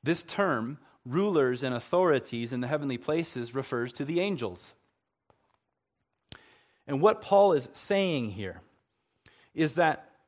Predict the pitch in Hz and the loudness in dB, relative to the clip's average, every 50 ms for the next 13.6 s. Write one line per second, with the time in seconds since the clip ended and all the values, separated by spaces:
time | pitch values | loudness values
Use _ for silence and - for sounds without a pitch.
0 | _ - 147 220 220 160 143 143 175 202 202 196 190 160 139 120 110 104 156 196 | _ 2 4 4 4 4 4 6 6 8 8 6 4 2 0 -4 -4 -2 0 0
1 | 208 185 147 117 107 107 123 139 135 - _ _ _ _ _ - - - - - | 2 2 0 -2 -4 -6 -8 -10 -12 -16 _ _ _ _ _ -16 -12 -8 -2 2
2 | 180 214 220 233 220 185 170 - - - 196 180 127 110 - - - - - _ | 4 4 4 4 4 2 -2 0 2 2 4 4 4 2 -2 -6 -14 -16 -16 _
3 | _ _ _ _ - 156 151 156 185 156 165 156 - - - - - 190 202 190 | _ _ _ _ -2 0 0 2 0 0 0 -2 -2 -6 -8 -4 4 6 8 10
4 | 170 147 - 120 131 - 156 131 147 - - 190 208 214 220 220 226 226 220 214 | 10 8 8 4 2 0 -2 -2 0 4 8 10 12 12 12 12 12 10 8 4
5 | 196 - - 196 170 - - - - 113 - - - - - 143 139 - 143 127 | 6 6 8 6 6 4 -2 -8 -8 -8 -8 -10 -14 -8 -6 -6 -6 -4 -6 -8
6 | 123 120 120 113 101 101 104 87 78 78 - _ _ _ _ _ _ _ _ _ | -6 -6 -8 -8 -8 -10 -10 -10 -12 -14 -20 _ _ _ _ _ _ _ _ _
7 | _ _ _ _ _ _ _ _ _ _ _ _ _ _ - 143 143 170 180 185 | _ _ _ _ _ _ _ _ _ _ _ _ _ _ -2 0 2 2 0 0
8 | - 214 190 156 156 143 131 123 - - - - - 165 180 190 180 170 139 123 | 0 -2 -2 -2 -4 -4 -6 -8 -10 -10 -12 -8 -2 2 4 6 6 6 4 2
9 | 117 120 135 - _ _ _ _ _ _ _ _ _ _ _ _ _ _ _ _ | 2 -2 -6 -10 _ _ _ _ _ _ _ _ _ _ _ _ _ _ _ _
10 | _ _ _ _ - - 196 180 139 117 123 185 226 247 247 175 139 113 104 101 | _ _ _ _ -6 -2 -2 -2 -2 -2 0 0 2 4 4 4 2 2 -2 -4
11 | 104 117 139 139 - - - 143 151 151 143 151 156 156 - 185 190 202 220 226 | -8 -10 -12 -14 -16 -6 0 2 4 4 6 6 6 4 4 4 2 2 2 2
12 | 202 156 175 175 170 175 - - - - 202 202 180 156 131 123 - - - 175 | 2 4 6 6 6 4 2 -2 -2 0 2 2 2 0 -4 -4 -4 0 2 4
13 | 170 175 156 165 165 - 180 190 175 151 104 87 | 4 4 4 0 -4 -4 -4 -4 -2 -4 -6 -8